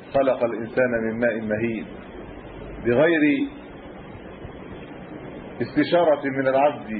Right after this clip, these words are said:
هل يريد أن يخلق وعلى أي صفة يريد أم لا يريد ذلك، أو يريد صفة معينة أو زمنا معينا أو شكلا معينا أو بلدا معينا يولد فيه أو أسرة أو مجتمعا معينا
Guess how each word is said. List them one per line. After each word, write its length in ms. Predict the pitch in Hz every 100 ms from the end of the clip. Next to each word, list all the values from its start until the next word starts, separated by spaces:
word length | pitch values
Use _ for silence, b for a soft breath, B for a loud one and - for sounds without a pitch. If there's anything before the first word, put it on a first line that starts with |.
| 95 - - - -
هل 140 | - 156
يريد 260 | 160 156
أن 220 | 151 147 165
يخلق 280 | 151 143 - - - - - - - - - 120
وعلى 340 | 123 147 147
أي 180 | 156 147
صفة 360 | 160 147 139
يريد 580 | 135 143 147 165 160 131 95 - - - - - - 151
أم 100 | 160
لا 100 | 180
يريد 320 | 180 175 170
ذلك، 520 | 170 170 175 127 87 - - - - -
أو 100 | 135
يريد 240 | 156 160 151
صفة 380 | 165 147 139
معينة 580 | 139 127 127 143 139 - - - - - -
أو 140 | 143
زمنا 340 | 151 180 170 156
معينا 640 | 147 143 147 156 143 104 87 - - - - - 123
أو 80 | 143 185
شكلا 280 | 180 165 156
معينا 720 | 151 143 151 156 139 110 104 - - - - -
أو 100 | 139 147
بلدا 280 | 185 175 165
معينا 500 | 156 151 165 165 156
يولد 340 | 156 147 139
فيه 400 | 139 156 151 117 - - - - -
أو 260 | 135 165
أسرة 420 | 185 175 156 151 147
أو 220 | 156 156
مجتمعا 400 | 143 170 156 151
معينا 720 | 147 135 147 147 143 131